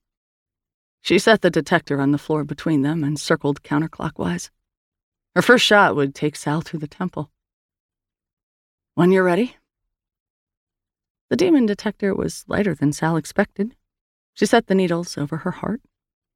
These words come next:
She tried to plan what she would do when the gem glowed, but now there was so little time left, she could not quite fit everything she wanted to do inside it. Perry was back, at least,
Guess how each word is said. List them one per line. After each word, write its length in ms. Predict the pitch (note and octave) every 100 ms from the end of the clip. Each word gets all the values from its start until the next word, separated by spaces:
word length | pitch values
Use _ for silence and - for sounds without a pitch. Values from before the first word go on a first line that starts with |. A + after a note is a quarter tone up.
| _ _ _ -
She 120 | F3+
tried 220 | G#3 E3+
to 40 | C#3+
plan 360 | - C3+ C#3+
what 140 | C#3 -
she 140 | C3+
would 140 | C3
do 200 | C3 C#3+
when 120 | C3 C3+
the 80 |
gem 260 | C#3 C#3 C#3+
glowed, 540 | C#3 D#3 C#3+ C3+ D3
but 240 | D3 A#2+ B2
now 300 | - C3 D3
there 120 | D3
was 140 | C#3
so 140 | - F#3
little 240 | E3 D#3
time 340 | - A#3 A3 D#3
left, 280 | C#3+ -
she 180 | - -
could 120 | -
not 160 | G3+ C4
quite 220 | - -
fit 200 | - D4
everything 380 | A#3 F#3+ F3+ E3+
she 180 | - F#3+
wanted 340 | F3+ F#3+ E3+
to 80 | F#3+
do 240 | G3+ G3+
inside 420 | E3 E3 - G3 E3+
it. 160 | D#3+ _ _ _ _ _ _ _ _ _ _ _
Perry 340 | - G#3+ G#3+ G3
was 180 | F3+
back, 360 | - D#3+ G3+ - _
at 140 | D#3 D#3+
least, 460 | E3 F#3 - -